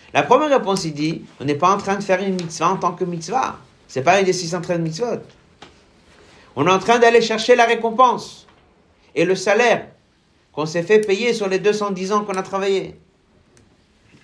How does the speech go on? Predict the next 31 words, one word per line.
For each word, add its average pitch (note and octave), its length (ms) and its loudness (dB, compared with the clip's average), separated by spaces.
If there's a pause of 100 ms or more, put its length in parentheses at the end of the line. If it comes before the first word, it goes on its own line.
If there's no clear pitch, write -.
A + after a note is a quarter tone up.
(200)
Alors, D#3+ 160 0
une D4+ 120 4
mitzvah, E3 520 2
en E3 160 2
effet, D#3+ 300 0
il D#3 80 -2
faut D#3 120 -4
l'obtenir D#3 400 -2
comment ? D#3 800 -4 (440)
En D#2 60 -20
passant G2+ 360 -4
par C#3+ 140 0
le C#3+ 40 -6
chemin D#3+ 160 -4
de F3 60 2
la F#3 60 4
nature. B3 420 2 (880)
Mais C#3+ 120 2
aller D#3+ 260 8
chercher G#3+ 760 2 (640)
le D3+ 140 0
moyen D#3+ 400 2
de D#3+ 100 -2
se C#3 140 -8
faire F3 340 0
payer E3+ 300 0
sur C3+ 180 -6
toutes F#3+ 120 -10
ces D3 180 -10
années D3 200 -2
d'esclavage, G#3+ 800 2